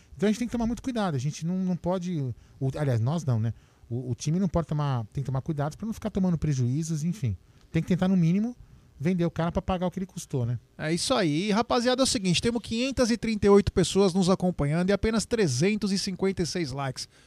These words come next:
Speaker 2: Rapaziada, vamos deixar seu like, vamos dar like, pessoal, e se inscreva
Speaker 1: Vamos
Speaker 2: no
Speaker 1: dar
Speaker 2: canal.
Speaker 1: like, vamos
Speaker 2: Estamos
Speaker 1: dar
Speaker 2: chegando
Speaker 1: like.
Speaker 2: a cinquenta e três mil e queremos a força de vocês. Tenho certeza que nesses quinhentos e sessenta e seis pessoas, alguns não são inscritos no canal. Então deixe seu like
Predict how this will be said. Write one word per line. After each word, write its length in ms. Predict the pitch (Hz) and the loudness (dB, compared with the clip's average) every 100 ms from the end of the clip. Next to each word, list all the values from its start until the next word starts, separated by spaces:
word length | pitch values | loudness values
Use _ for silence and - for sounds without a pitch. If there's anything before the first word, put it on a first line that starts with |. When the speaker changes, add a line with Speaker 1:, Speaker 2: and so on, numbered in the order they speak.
| _ | _
Speaker 2:
Rapaziada, 580 | - 170 185 208 202 156 | -2 0 2 2 2 0
vamos 360 | 143 302 311 262 | -2 -2 2 4
deixar 280 | 233 233 | 4 2
seu 220 | - 202 151 | 0 0 0
like, 500 | 156 165 156 - - _ _ | 0 0 -2 -6 -18 _ _
vamos 220 | 320 302 302 | -2 2 4
dar 140 | 277 | 4
like, 500 | 247 269 269 262 208 | 4 2 2 2 0
pessoal, 560 | 220 190 208 196 180 - _ - | 0 0 2 4 4 4 _ -6
e 80 | 269 | -2
se 120 | 294 | -2
inscreva 460 | 254 - 262 262 262 | -2 2 4 6 6
Speaker 1:
Vamos 100 | 254 | 6
Speaker 2:
no 80 | |
Speaker 1:
dar 120 | 262 220 | 4 6
Speaker 2:
canal. 500 | 233 226 226 214 190 | 6 6 6 6 6
Speaker 1:
like, 240 | 147 165 | 4 -2
vamos 160 | 214 233 | -4 0
Speaker 2:
Estamos 280 | 170 151 | 2 2
Speaker 1:
dar 40 | 151 | 2
Speaker 2:
chegando 320 | 147 - 123 | 2 0 0
Speaker 1:
like. 20 | |
Speaker 2:
a 60 | 247 | 0
cinquenta 600 | - 220 - 208 233 233 | -2 -6 0 0 0 -2
e 60 | 208 | 0
três 300 | 202 175 127 | 0 0 0
mil 360 | 175 233 254 - - _ _ - | 0 0 -2 -6 -20 _ _ -14
e 40 | |
queremos 480 | - 359 196 214 226 | -4 0 2 0 2
a 100 | 220 | 0
força 340 | - 214 247 | 2 2 2
de 100 | 233 | -2
vocês. 360 | 247 226 190 175 | 0 0 2 0
Tenho 180 | 208 208 | 0 0
certeza 400 | 220 - 196 196 | 0 0 0 0
que 80 | 190 | 0
nesses 280 | 180 190 | 0 -2
quinhentos 340 | - 175 180 - | -4 -2 -2 0
e 100 | 170 | -2
sessenta 220 | 175 165 | -2 -2
e 20 | |
seis 180 | - 165 | -2 -2
pessoas, 400 | 220 - 233 - - - _ | 0 2 2 2 -6 -20 _
alguns 420 | 254 196 202 226 | 4 6 2 0
não 200 | 220 269 | -2 -2
são 320 | - - 254 | -4 -2 -2
inscritos 500 | 247 - 202 220 226 | -2 -2 -2 -2 -2
no 80 | 226 | -2
canal. 260 | 233 208 180 | 0 2 2
Então 260 | 175 196 | 0 -2
deixe 340 | 160 233 277 - | 0 0 0 -2
seu 200 | - 170 | -2 0
like 440 | 151 202 214 262 | 2 0 -2 -8